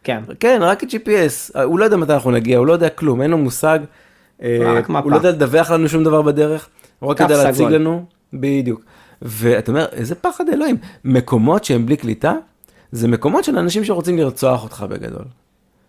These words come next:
Speaker 2: כי
Speaker 1: אני
Speaker 2: שם
Speaker 1: מב-,
Speaker 2: הכי קל להעלים.
Speaker 1: אתה רוצה לשמוע משהו קטסטרופה? אתה, אתה תזדהה איתי.
Speaker 2: אוקיי.
Speaker 1: איכשהו קרה דבר,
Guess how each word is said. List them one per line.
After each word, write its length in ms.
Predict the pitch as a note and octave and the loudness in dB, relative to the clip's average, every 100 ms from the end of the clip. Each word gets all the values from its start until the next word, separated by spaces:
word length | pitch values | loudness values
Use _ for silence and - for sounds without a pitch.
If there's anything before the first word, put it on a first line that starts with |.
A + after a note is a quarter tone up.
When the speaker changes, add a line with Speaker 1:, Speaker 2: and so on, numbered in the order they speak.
| _ | _
Speaker 2:
כי 80 | - | -4
Speaker 1:
אני 80 | C3 | 2
Speaker 2:
שם 160 | C3+ | 2
Speaker 1:
מב-, 40 | A#3 | 2
Speaker 2:
הכי 240 | F3 F#3+ | 0 -2
קל 180 | F#3 F#3+ | 0 0
להעלים. 640 | E3+ C3+ A#2+ B2 A#2 G2+ - - _ _ _ _ _ _ A2+ | 2 2 2 0 0 -2 -10 -20 _ _ _ _ _ _ -8
Speaker 1:
אתה 200 | A#2+ B2+ | -6 -6
רוצה 220 | B2 - | -6 -6
לשמוע 260 | E3 - D3+ | -6 -4 -4
משהו 840 | D3 C#3+ E3 D#3 B2+ G2 G#2+ A#2+ A2 _ _ _ _ _ _ | -4 -6 -6 -6 -8 -10 -10 -14 -18 _ _ _ _ _ _
קטסטרופה? 800 | - B2+ B2+ - - C3 C#3+ - E3+ _ _ _ B2 | -8 -6 -6 -8 -2 0 0 -2 -6 _ _ _ -6
אתה, 280 | C3 D3 | -2 0
אתה 320 | B2 - A#2+ A#2 | -2 -2 -2 -2
תזדהה 400 | A#2 A#2 A2+ B2 | -4 -8 -4 -2
איתי. 320 | C3 C#3 C#3 - _ _ _ _ _ _ - | -2 -2 -6 -20 _ _ _ _ _ _ -8
Speaker 2:
אוקיי. 320 | A2+ G#2 - | -8 -6 -4
Speaker 1:
איכשהו 380 | A3 A3 - A3+ | -4 -4 -2 -2
קרה 280 | - C#3 D3 | 0 -2 0
דבר, 380 | D#3+ B2 B2 | -2 -4 -4